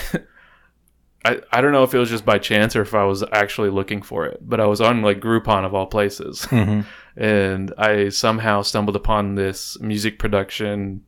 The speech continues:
Speaker 1: online course that was selling for twenty bucks.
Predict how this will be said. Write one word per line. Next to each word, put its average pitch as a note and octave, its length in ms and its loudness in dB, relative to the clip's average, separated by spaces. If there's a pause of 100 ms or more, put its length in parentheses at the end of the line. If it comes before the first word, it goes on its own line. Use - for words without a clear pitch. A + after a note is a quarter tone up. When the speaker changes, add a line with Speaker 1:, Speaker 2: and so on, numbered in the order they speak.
(120)
Speaker 1:
online G#2+ 340 0
course - 560 -4 (200)
that G#2+ 280 -2
was G#2+ 600 -6 (280)
selling G#2+ 300 -2
for A2+ 100 -8
twenty G#2+ 220 -4
bucks. - 520 -14